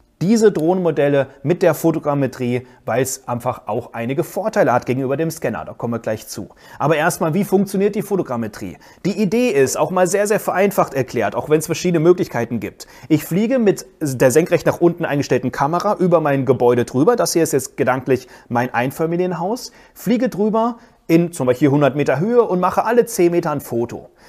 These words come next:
Und das macht die Drohne automatisch, das heißt, ich markiere mein Feld, wo ich fliegen will, meine Baustelle und die Drohne scannt eben zickzackförmig, also meanderförmig drüber. Das geht alles vollautomatisch, da muss man nicht mehr viel von Hand machen.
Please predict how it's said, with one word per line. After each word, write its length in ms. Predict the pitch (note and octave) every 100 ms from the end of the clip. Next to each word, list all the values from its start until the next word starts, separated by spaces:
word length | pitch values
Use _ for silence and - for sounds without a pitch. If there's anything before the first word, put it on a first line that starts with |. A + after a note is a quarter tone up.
| -
Und 140 | C3+
das 140 | D#3+ E3
macht 180 | F3+ E3+
die 60 |
Drohne 300 | B2+ D3 D3
automatisch, 640 | B2+ B2+ D#3+ G3 A#3+ A3+ -
das 180 | D3
heißt, 260 | C3 C#3 C#3
ich 140 | C3+
markiere 380 | C3+ B2 D3+ C3
mein 160 | A#2 A#2
Feld, 340 | - F3+ F3
wo 80 | A#2+
ich 120 | A2+
fliegen 320 | - E3 E3
will, 180 | D3+ D#3+
meine 200 | C3+ A2+
Baustelle 560 | G#2+ B2+ D3 B2+ B2+ B2 - -
und 120 | D#3
die 80 | D#3+
Drohne 260 | C#3+ C#3+
scannt 360 | C3+ - E3+ F3
eben 280 | D#3+ D#3+ D#3
zickzackförmig, 840 | - A#3 - F#3 - E3 D#3+ D#3
also 220 | C3 B2
meanderförmig 680 | B2 B2+ C3 B2 - A2+ A#2
drüber. 420 | - B2+ B2+ A#2 - -
Das 180 | B2 B2
geht 140 | C3+
alles 240 | G#2 B2 A#2
vollautomatisch, 760 | D3+ B2 C3 B2 A#2 A#2+ A#2+
da 80 | A2
muss 160 | A#2 A#2
man 100 | A2
nicht 180 | G#2+
mehr 120 | A2 G#2
viel 300 | - G#2+ G#2+ _ _
von 240 | - A2
Hand 200 | A#2+ A#2
machen. 340 | G#2+ - -